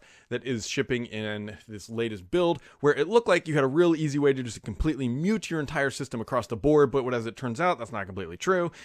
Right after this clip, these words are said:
which again felt disingenuous from what they were showing off, and so, um, yeah, hmm. Um, we'll just need to keep an eye on that. Uh, but anyways, I would love to know the details of actually, if anybody out there has,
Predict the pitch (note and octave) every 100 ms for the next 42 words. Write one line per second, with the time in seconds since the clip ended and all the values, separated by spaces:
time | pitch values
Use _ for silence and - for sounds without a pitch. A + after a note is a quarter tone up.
0 | - B2 A2+ A#2 A#2 G#2+ G2+ G2+ F#2 F#2
1 | F3 F3+ E3+ E3 A#2+ G2+ - D#2+ - E2+
2 | A2 E3+ E3+ - A2 A2+ G#2 - - -
3 | _ - A2 G#2 G#2 - D3+ C#3+ F#2 F#2+
4 | - A#2 - B2+ A#2 - _ _ _ _
5 | _ _ - - - A2+ G#2 G#2 G#2 G#2+
6 | G2+ C#3+ C#3 D3+ C#3 C3 C3 D3 B2+ -
7 | C3+ A#2+ G2+ B2 G2 F#2 F2 D#2+ C#2+ C#2+
8 | - _ - _ - G2+ F#2 F2+ F2+ -
9 | F#3 D3 A2+ D3 E3+ C#3 D#3 D#3 D#3 C3+
10 | A#2 G#2+ A2+ A#2 G2 A2 G#2+ A2 A#2+ G#2+
11 | G2 B2 B2+ B2+ A2+ G2+ - F#2 - F#3+
12 | B2 G#2+